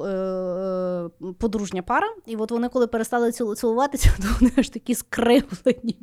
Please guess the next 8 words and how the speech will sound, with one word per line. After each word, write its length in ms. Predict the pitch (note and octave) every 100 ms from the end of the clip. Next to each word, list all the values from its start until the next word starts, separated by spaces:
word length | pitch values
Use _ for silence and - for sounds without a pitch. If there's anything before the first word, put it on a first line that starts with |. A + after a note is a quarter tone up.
| - -
були. 140 | A3 - - A3+ - - - - -
Але 200 | - B4 C4+
були, 200 | C#4+ B3+
але 240 | B3 C4+
дуже 260 | A#3 C4+ B3
тішилися 480 | - C#4 A#3 G#3 F3+
грошам 400 | F3+ A3 A3 -
і 320 | G3+ G3